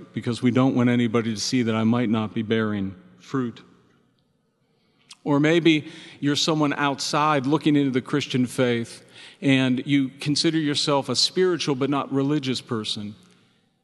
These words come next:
But if you really look closely at your life, you would see that your spirituality isn't bearing much fruit. It's not having much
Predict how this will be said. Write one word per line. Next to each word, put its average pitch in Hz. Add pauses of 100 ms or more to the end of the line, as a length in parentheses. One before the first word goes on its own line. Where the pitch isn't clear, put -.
(160)
But 147
if 127
you 151
really 170
look 151
closely 233
at 104
your 117
life, 113
you 127
would 123
see 156
that 139
your 127
spirituality 143
isn't 147
bearing 147
much 131
fruit. - (640)
It's -
not 160
having 147
much 123